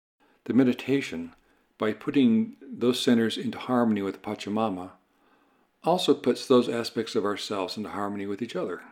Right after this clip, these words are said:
which is rather cool. This is one of my favorite meditations.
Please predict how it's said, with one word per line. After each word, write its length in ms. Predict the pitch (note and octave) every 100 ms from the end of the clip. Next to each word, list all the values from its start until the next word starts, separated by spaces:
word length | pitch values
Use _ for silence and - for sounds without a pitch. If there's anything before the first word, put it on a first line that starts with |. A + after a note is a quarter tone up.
| _ _ _ _
which 180 | - -
is 120 | F#2+
rather 220 | G2 F#2+
cool. 280 | - - F#2+ - - _ _ _ _ _ _ _ _ _ _ _ _ _ _ _ _ _ _ _ _ _ _ _
This 200 | C3 B2+
is 120 | D#3
one 160 | A#2 A2
of 60 |
my 140 | G#2+ G#2+
favorite 320 | A2 G#2 -
meditations. 720 | F#2+ F#2 - F2 - B2 -